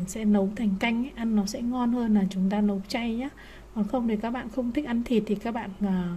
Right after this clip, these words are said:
có thể nấu chay ấy, là các bạn chỉ nêm mắm, muối, gia vị thông thường thôi, không cần phải nấu cùng thịt băm. Hoặc là các bạn mà không thích ăn mùng tơi thì các bạn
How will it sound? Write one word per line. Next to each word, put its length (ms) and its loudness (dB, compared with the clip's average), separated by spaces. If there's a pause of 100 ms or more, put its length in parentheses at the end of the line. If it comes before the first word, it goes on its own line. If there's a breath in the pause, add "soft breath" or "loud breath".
có 140 0
thể 180 -2
nấu 220 0
chay 320 -2
ấy, 100 2 (440 loud breath)
là 80 0
các 120 -4
bạn 200 -4
chỉ 140 2
nêm 280 4
mắm, 220 4
muối, 180 6
gia 180 -2
vị 200 -4
thông 200 -4
thường 300 2
thôi, 140 0 (420 loud breath)
không 220 0
cần 160 0 (140)
phải 220 -2 (1120 loud breath)
nấu 160 4
cùng 280 0
thịt 180 0
băm. 160 0 (460 loud breath)
Hoặc 220 0
là 200 2
các 60 -4
bạn 240 0
mà 80 4
không 220 0
thích 160 -2
ăn 180 -2
mùng 260 4
tơi 220 4
thì 120 2
các 140 -2
bạn 200 -2